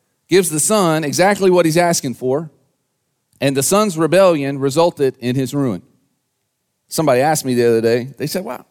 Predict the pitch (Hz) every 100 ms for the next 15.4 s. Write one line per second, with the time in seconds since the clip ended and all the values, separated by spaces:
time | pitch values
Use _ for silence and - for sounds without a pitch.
0 | _ - 359 254 175 113 127 107 110 104
1 | 120 113 92 85 _ _ _ _ _ -
2 | 127 127 104 - 117 120 107 92 95 117
3 | 92 - 95 95 - 139 _ _ _ _
4 | _ _ _ _ - 139 135 160 147 170
5 | 160 151 185 185 135 135 127 143 135 127
6 | 120 123 131 117 117 113 117 95 98 107
7 | - - _ _ _ _ _ _ _ _
8 | - 117 120 117 117 110 107 - 175 135
9 | 151 143 - _ _ _ 131 202 202 147
10 | 131 120 - _ _ _ _ 175 247 165
11 | 139 160 165 160 143 165 143 123 143 165
12 | 151 151 127 120 135 139 104 110 127 175
13 | 127 143 147 135 123 131 147 135 131 120
14 | 120 131 131 127 120 113 151 139 117 87
15 | 117 123 127 117